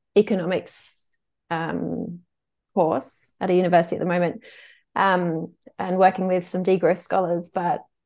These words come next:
uh, even they, the degrowth scholar I'm working with would admit that a lot of people are self-taught at this stage on degrowth, 'cause there's, you know, it's not a, you know, it's not like taking mainstream economics courses. You sort of have to do the work yourself. And then,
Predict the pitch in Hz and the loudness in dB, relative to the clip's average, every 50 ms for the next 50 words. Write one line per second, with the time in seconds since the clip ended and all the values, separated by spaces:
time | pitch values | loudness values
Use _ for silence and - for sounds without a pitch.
0 | _ _ - - 190 190 185 180 180 - 208 233 220 226 220 196 190 170 175 175 | _ _ -4 -2 -2 0 0 -2 0 4 4 4 6 4 4 4 4 4 4 4
1 | 170 170 170 - 185 175 196 190 160 170 175 175 - - 180 175 170 165 170 170 | 2 0 -2 -6 -4 -2 0 0 0 -2 -4 -4 -4 -4 -2 -2 -2 -2 -2 -6
2 | 180 175 - 180 180 180 175 175 175 170 180 175 - _ _ - 180 180 180 175 | -6 -6 -6 -4 -2 -2 -2 -2 -2 -2 -2 -4 -6 _ _ -8 -4 -2 0 0
3 | 170 - - - 175 - - 165 170 165 170 175 160 165 165 170 - - - - | 0 -2 -2 -2 -2 0 0 0 2 2 2 2 2 2 -2 -4 -8 -16 -18 -20
4 | - _ _ _ _ _ _ _ _ _ _ _ - 226 190 185 - 180 175 160 | -20 _ _ _ _ _ _ _ _ _ _ _ -2 -2 -2 0 0 0 2 2
5 | 156 - 175 180 175 - 175 147 156 - - - - 175 165 220 240 220 185 - | 2 0 -2 -4 -2 -2 -2 -2 -2 -2 -10 -4 0 2 2 2 0 -2 -4 -4
6 | 190 180 - - - 196 214 220 220 240 226 226 226 226 240 233 226 240 269 294 | -6 -6 -6 -2 2 4 4 4 4 4 2 4 4 4 4 6 4 4 2 2
7 | 285 - - - - - 233 202 196 214 196 202 233 226 - - - - - - | -2 -6 -18 -14 -6 -2 0 0 0 0 2 4 4 4 2 -4 -8 -12 -20 -20
8 | - - _ - - 247 202 156 170 170 - 208 180 147 147 170 - - 185 202 | -20 -20 _ 2 4 4 6 6 4 4 2 0 0 0 0 -4 -4 0 0 0
9 | 113 - 156 - - 175 - 180 175 - - - 170 - - - 170 156 - 170 | 0 -2 -6 -6 -6 -6 -4 -4 -4 -2 0 -2 -2 -2 -4 -6 -6 -4 -2 -2
10 | 160 160 143 151 160 - - 156 147 - - 160 170 - - - - 165 - - | -2 0 0 -2 -2 0 -2 -2 -2 -2 -2 -4 -4 -2 -4 -4 -4 -6 -8 -6
11 | - - - - - - - - 165 - - - _ _ - - 160 151 139 - | -6 -4 -4 -4 -4 -6 -6 -6 -8 -8 -12 -12 _ _ -6 -4 -4 -4 -4 -6
12 | - 143 151 156 175 139 - - - 151 156 - 170 165 - 151 - 175 175 - | -4 -6 -4 -4 -4 -6 -4 -2 0 0 0 0 0 -4 -6 -6 -8 -10 -6 -6
13 | - - - - - _ _ _ _ - - _ _ _ _ _ _ _ _ _ | -4 -4 -4 -6 -8 _ _ _ _ -20 -20 _ _ _ _ _ _ _ _ _
14 | _ - 208 208 208 208 196 208 208 208 208 208 202 208 208 202 196 190 190 190 | _ 0 0 0 2 2 2 4 4 4 2 2 0 0 -2 -2 -4 -4 -6 -6
15 | 196 202 190 | -8 -8 -10